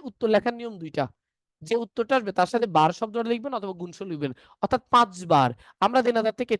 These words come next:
পাঁচ বার অথবা ছয় বার, সারা বছরে দেনাদার থেকে আমরা ছয় বার টাকা কালেক্ট করব। এখন তার মানে আবর্তন করে আমরা উত্তর পাইছি বার। প্রশ্ন হচ্ছে দেনাদার থেকে আপনি কতদিন পর পর টাকা আদায়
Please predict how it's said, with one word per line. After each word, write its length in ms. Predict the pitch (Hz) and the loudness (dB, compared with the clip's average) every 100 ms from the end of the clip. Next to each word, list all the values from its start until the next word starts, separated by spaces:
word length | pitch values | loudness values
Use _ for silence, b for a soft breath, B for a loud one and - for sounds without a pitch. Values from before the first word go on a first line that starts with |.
| _ - | _ 0
পাঁচ 180 | 233 190 190 | 0 0 -2
বার 140 | 175 160 | 0 0
অথবা 180 | 170 214 - - | -4 -8 -10 0
ছয় 240 | 233 233 190 | 4 4 4
বার, 120 | 135 - _ _ - | 2 -2 _ _ -2
সারা 180 | 196 214 | 0 0
বছরে 200 | 226 262 233 | -2 -4 -2
দেনাদার 240 | 208 185 | -2 -2
থেকে 140 | 233 220 | -4 -6
আমরা 100 | 240 - | -8 -6
ছয় 160 | 196 190 | -2 0
বার 80 | 190 | 0
টাকা 140 | - 185 | -2 -2
কালেক্ট 220 | 156 147 - | -4 -4 -10
করব। 120 | 143 156 _ _ _ _ _ _ _ _ _ _ _ _ - | -16 -18 _ _ _ _ _ _ _ _ _ _ _ _ -4
এখন 180 | 233 311 247 | -4 -2 0
তার 100 | 220 | 0
মানে 120 | 269 302 185 | 0 -2 0
আবর্তন 340 | 202 240 - 247 | 0 -2 -6 -4
করে 120 | 277 285 | -2 0
আমরা 140 | 269 | -4
উত্তর 160 | - 254 226 | -8 -8 -6
পাইছি 180 | 220 220 165 | -6 -4 2
বার। 180 | 151 123 - _ | 2 2 -6 _
প্রশ্ন 220 | 202 - 285 | -20 -14 -16
হচ্ছে 180 | - 240 147 | -6 -6 -6
দেনাদার 300 | 190 202 - - | -4 -4 -4 -10
থেকে 120 | 240 | -8
আপনি 100 | 240 170 - | -10 -14 -10
কতদিন 380 | 233 262 254 247 226 | -10 -8 -10 -10 -4
পর 100 | 226 220 | -2 -2
পর 100 | 220 196 190 | -4 -2 0
টাকা 180 | 180 165 - - 175 | 2 0 -2 -2 2
আদায় 260 | 175 165 | 4 2